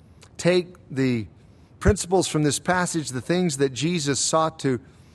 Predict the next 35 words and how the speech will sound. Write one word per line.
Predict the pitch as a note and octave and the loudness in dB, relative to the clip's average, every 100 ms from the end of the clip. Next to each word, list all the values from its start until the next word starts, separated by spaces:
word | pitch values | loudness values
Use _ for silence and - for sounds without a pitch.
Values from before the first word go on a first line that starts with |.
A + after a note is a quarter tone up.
| - - - - - - - - - - | -20 -20 -20 -20 -20 -20 -20 -20 -20 -12
convey | - C3 D3+ E3 | -6 0 4 4
to | D3 | 4
his | D3+ A2+ | 2 0
men, | C3 D3 C3 | 0 0 0
and | B2 A#2 G#2+ - | -2 -4 -4 -6
embrace | C#3+ B2 C3+ D#3 E3+ - | -4 0 4 4 4 0
them | D3 C#3 C3+ C3 | 0 0 -2 -6
in | C3 | -4
our | A#2+ A#2+ | -4 -2
own | A2+ A2+ | -2 -2
lives. | G2+ G2 G2+ - - - - - - - - - - - - | -6 -8 -12 -20 -20 -20 -20 -20 -20 -20 -20 -20 -20 -20 -6
To | C#3+ | 0
not | D#3 G3 | 0 2
lose | F#3+ F3+ - | 2 2 2
sight | F3 F3 | 2 2
of | C#3 | 0
the | A#2+ | 0
fact | C#3+ C3 C3 | 0 0 -2
that | B2 | 0
there | D3+ | 2
are | C3+ | 0
people | - F3 E3 C#3+ | 0 -6 -2 -2
all | D3 D#3 | 0 2
around | C#3+ A#2+ A2+ A2 | 2 0 -2 -4
us | G#2 - - - - - - - - - - - - - - - | -6 -10 -12 -16 -20 -20 -20 -20 -20 -20 -20 -20 -20 -20 -20 -8
who | C3+ | 0
are | C3+ | 2
lost, | C#3+ F3+ E3 G#2+ - - - - - - - - - - | 2 2 0 -4 -10 -12 -16 -20 -20 -20 -20 -20 -20 -12
who | - | -2
are | D3 | 0
headed | C3 D#3 C#3+ | 2 0 -2
for | C#3 | -2
a | A#2+ | -2
Christless | - D3 C#3 - B2+ - | -2 -2 -2 -6 -8 -10
eternity. | A#2+ - G2 F#2+ | -12 -10 -10 -10